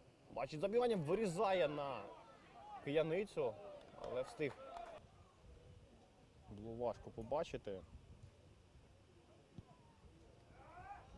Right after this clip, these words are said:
А вгадувати, знову ж таки, не Івана Старосюка, хто саме отримав жовту картку з гравців, які перебували на лаві запасних. Атака, переведення на лівий фланг, але не встиг.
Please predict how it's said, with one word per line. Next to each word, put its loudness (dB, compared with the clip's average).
А 2
вгадувати, 6
знову 0
ж -8
таки, -6
не 0
Івана 0
Старосюка, 0
хто -6
саме 2
отримав 0
жовту -2
картку -4
з -4
гравців, -2
які -4
перебували 2
на 2
лаві 2
запасних. 4
Атака, 4
переведення 2
на 4
лівий 0
фланг, 2
але 0
не -2
встиг. -8